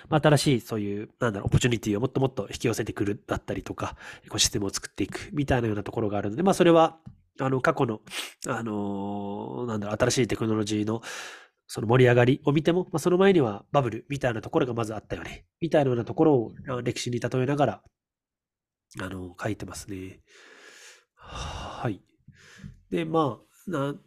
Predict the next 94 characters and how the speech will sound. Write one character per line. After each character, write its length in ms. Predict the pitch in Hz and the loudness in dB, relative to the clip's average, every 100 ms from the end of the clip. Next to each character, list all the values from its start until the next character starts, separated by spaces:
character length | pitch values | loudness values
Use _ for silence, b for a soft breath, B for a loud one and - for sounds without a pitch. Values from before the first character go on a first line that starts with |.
| _ | _
言 100 | 143 | -6
う 20 | 123 | -6
ん 20 | |
で 60 | 107 | -4
し 100 | 147 | 0
ょ 40 | |
う。 20 | |
ま 100 | 151 | 4
あ、 40 | 139 | 4
や 60 | |
っ 20 | |
ぱ 100 | 139 | 4
り 60 | 120 | 0
ビ 280 | 127 156 143 | -2 -6 -2
ッ 40 | |
ト 120 | 143 | 2
コ 120 | 135 143 | 4 4
イ 40 | |
ン 80 | 123 | 2
と 100 | 110 | -4
か 220 | 110 - | -6 -4
イ 80 | - | -2
ー 20 | 120 | 2
サ 100 | 139 | 4
リ 60 | |
ア 40 | 123 | 2
ム 60 | |
っ 40 | 120 | 0
て 100 | - | -6
い 20 | |
っ 20 | |
た 80 | 107 | -4
と 60 | |
こ 100 | - | 0
ろ 60 | 120 | 0
も、 60 | 127 | 2
や 60 | |
っ 20 | |
ぱ 80 | 143 | 2
り 60 | 165 | 4
こ 100 | 143 | 6
れ 80 | 143 | 6
は、 240 | 143 143 B B B 147 | 6 2 B B B -4
あ 60 | |
の、 80 | 123 | -2
二 80 | 127 | 2
千 260 | 165 120 | 4 2
八 220 | 101 - 127 | 0 -6 -6
年 140 | 104 | -6
と 80 | 104 | -10
か、 180 | - - B B B | -12 -14 B B B
ま 100 | 131 | -4
あ、 20 | |
そ 140 | 113 135 | -2 -2
の 40 | |
二 60 | 113 | -6
千 120 | - | -4
九 160 | 139 123 | -2 -2
年 120 | 101 | -2
と 80 | - | -8
か、 100 | - | -8
や 60 | |
っ 20 | |
ぱ 80 | - | 0
り 60 | 123 | 2
そ 100 | 131 | 2
の 100 | 123 | 2
タ 120 | 127 | 4
イ 80 | 123 | 4
ミ 140 | 123 | 4
ン 60 | 120 | 4
グ 80 | 120 | 6
で、 220 | 120 123 B B B B B | 4 0 B B B B B
あ 180 | 120 110 | -12 -8
の、 300 | 110 107 104 | -8 -8 0
サ 140 | 147 | 4
イ 40 | 135 | 6
フ 80 | |
ァ 60 | 143 | 6
ー 40 | |
パ 140 | 131 147 | 4 2
ン 60 | |
ク 100 | 135 | 0
っ 20 | - | -6
て 200 | - 107 | 0 2
い 240 | 98 98 | 2 0
う、 80 | - | -4
そ 180 | - - | -10 -8
の、 560 | 110 104 98 101 107 107 | -8 -6 -6 -6 -6 -2
な 140 | 123 | 0
ん 20 | |
で 60 | 107 | 0
し 100 | - | -4
ょ 140 | 107 | -8